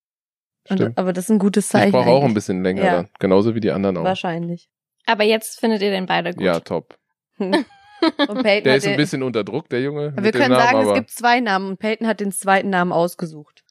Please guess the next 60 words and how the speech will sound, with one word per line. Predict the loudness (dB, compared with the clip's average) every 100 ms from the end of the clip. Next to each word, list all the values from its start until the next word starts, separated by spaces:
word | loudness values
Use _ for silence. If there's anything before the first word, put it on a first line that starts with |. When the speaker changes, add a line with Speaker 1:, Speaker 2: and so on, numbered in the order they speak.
| _ -6
Speaker 3:
Ah, | -2 0 0
okay. | 2 2
Das | 2
heißt, | -2 -4
Peyton | -4 -4 -4
kennt | -2
aber | -2 0 -2
auch |
schon | -2 -6
beide | -2 -2 -2
Namen. | -6 -6 -6 -6 0
Speaker 1:
Ja, | 2
das | 4 0
ist | -2
gefährlich, | -2 2 4 4 2
kann | -2 -2
ich | -2
euch | -4 -2
Speaker 2:
Ja. | -2
Speaker 1:
sagen. | -2 -6 -8
Speaker 3:
Ich | -8 -2
wollte | -2 -2
gerade | -2 0 0 2
sagen, | 2 2 0 -2
das | 0
Speaker 1:
Also | 2
Speaker 3:
heißt, | 2
Speaker 1:
wenn |
Speaker 3:
ich | 4
Speaker 1:
ihr |
Speaker 3:
muss | 2
Speaker 1:
das | 4
Speaker 3:
Peyton | 4 4 4
mal | 4
Speaker 1:
rauskriegen | 4 4
wollt, | 4
Speaker 3:
fragen. | 2 2
Speaker 1:
dann | 0 2
müsst | -2
Speaker 2:
Ja, |
Speaker 1:
ihr | -2
sie | -2
Speaker 2:
besser | 0 0
nicht. | 0 -2
Speaker 1:
fragen. | -2 -6 -8 -16 _ -14 _ -20 -20 _ _ _ _ _ -20 -6
Speaker 2:
Aber | 0 2
Speaker 3:
Apro- | 4
Speaker 2:
der | 2
ist | 2
unter | 0 0
Druck, | 0 -2
der | 0 0
muss | 0 0
fast | -2 -2 -4
schon | -4 -4 -10
irgendwas | -10 -6 -4 -6
Besonderes | -6 -4 -4 -4 -4
muss | 0
er | 2
leisten, | 6 6 4 2